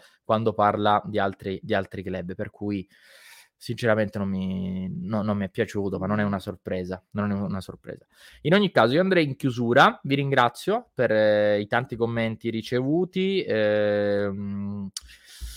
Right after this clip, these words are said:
abbiamo fatto una bella analisi, una bella considerazione sull'Inter di oggi, del domani, su Simone Inzaghi, su tanti allenatori che sono stati accostati all'Inter,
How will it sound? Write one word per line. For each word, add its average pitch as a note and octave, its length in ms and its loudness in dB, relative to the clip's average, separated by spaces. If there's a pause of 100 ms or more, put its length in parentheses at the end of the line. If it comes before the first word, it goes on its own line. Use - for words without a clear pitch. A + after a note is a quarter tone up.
(240)
abbiamo A#2 260 0
fatto C3 200 -4
una C3 100 2
bella A2 340 2
analisi, A#2 540 4
una G#2+ 120 0
bella G#2+ 200 2
considerazione G#2+ 800 -2
sull'Inter G#2 500 -6
di G2+ 220 -6
oggi, B2+ 400 4
del G2 180 -2
domani, B2 480 2
su - 120 -16
Simone G2+ 340 -6
Inzaghi, A#2+ 460 2
su F#2+ 120 -16
tanti A2+ 460 -2
allenatori G#2 420 0
che G2+ 80 -6
sono G#2+ 200 -6
stati A2 260 -8
accostati C3 420 -6
all'Inter, F3 720 2